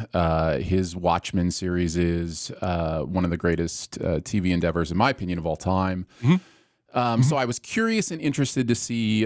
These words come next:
Speaker 1: what he and Tara were cooking up here. And I don't wanna diminish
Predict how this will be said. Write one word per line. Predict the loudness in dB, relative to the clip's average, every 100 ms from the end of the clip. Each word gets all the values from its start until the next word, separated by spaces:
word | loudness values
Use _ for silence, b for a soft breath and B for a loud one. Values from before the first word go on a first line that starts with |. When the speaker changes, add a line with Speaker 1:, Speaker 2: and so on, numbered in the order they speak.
| 0
Speaker 1:
what | 2 0 0
he | 0 0
and | 2
Tara | 2 2 2
were | 2 2 0
cooking | 0 -2 0 0
up | 0 0
here. | 0 2 0
And | -2
I |
don't | 0 0 0
wanna | -2 0
diminish | 0 2 0 -2 -6 -12